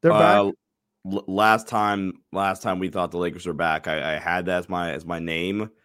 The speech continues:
Speaker 2: on, on screen, my on-screen name, and the Lakers proceeded to get blasted by the Suns the next game. So, uh, I'm gonna refrain from answering that question,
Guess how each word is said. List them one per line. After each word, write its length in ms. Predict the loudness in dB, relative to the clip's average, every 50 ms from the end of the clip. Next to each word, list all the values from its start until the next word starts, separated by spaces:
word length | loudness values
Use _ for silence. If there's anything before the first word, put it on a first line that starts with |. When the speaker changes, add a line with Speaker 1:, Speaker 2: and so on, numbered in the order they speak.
| _ _ _ _ _ _ -4
Speaker 2:
on, 340 | -2 0 0 0 0 -2 -4
on 180 | -4 -6 -6 -6
screen, 220 | -8 -8 -6 -6
my 100 | -4 -4
on-screen 520 | -4 -4 -4 -6 -8 -6 -2 -2 0 0 0
name, 260 | 0 0 -2 -2 -2
and 200 | -4 -4 -4 -2
the 40 | -2
Lakers 480 | 0 0 -2 -2 -2 -4 -4 -6 -8 -16
proceeded 520 | _ -8 -8 -6 -4 -2 -2 -2 -2 -4
to 80 | -4 -2
get 200 | -2 -4 -4 -4
blasted 560 | -6 -2 0 0 0 0 -2 -4 -8 -8 -4
by 140 | -4 -4 -4
the 120 | -6 -10
Suns 400 | -10 -8 -8 -8 -8 -10 -12 -10
the 100 | -10 -8
next 260 | -8 -8 -12 -12 -10
game. 200 | -10 -10 -8 -8 -6
So, 340 | -2 0 0 0 0 2 4
uh, 360 | 8 8 10 10 10 8 8
I'm 180 | 6 4 4 6
gonna 140 | 6 6 6
refrain 420 | 6 6 6 6 6 6 6 6
from 140 | 4 2 2
answering 300 | 2 2 0 0 -2 -2
that 160 | -2 -2 -4 -4
question, 560 | -4 -6 -6 -6 -8 -10 -10 -10 -10 -12